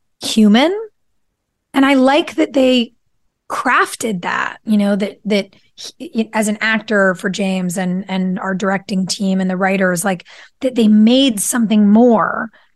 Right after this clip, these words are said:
out of what Nathan's going through than just, like, "Good talk, girls."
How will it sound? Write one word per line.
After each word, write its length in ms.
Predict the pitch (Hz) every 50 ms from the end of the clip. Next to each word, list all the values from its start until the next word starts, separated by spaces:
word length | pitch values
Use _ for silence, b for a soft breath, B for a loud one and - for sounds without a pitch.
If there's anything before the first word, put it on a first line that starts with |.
| _ -
out 220 | 202 202 208 214 220
of 120 | 208 185
what 160 | 208 202 - 185
Nathan's 400 | 202 202 196 - 220 202 190 190
going 300 | - 208 202 208 208 202
through 300 | 190 - 202 185 185 190
than 200 | 185 208 202 202
just, 540 | 180 180 220 202 202 190 190 - - - -
like, 460 | 226 202 196 190 185 180 - - - _ _ _ _ _ _ _ _ _ _ _ _ _ _
"Good 220 | - 240 240 214 -
talk, 320 | 269 320 311 294 - -
girls." 720 | - 247 240 240 247 247 247 247 247 240 - - - -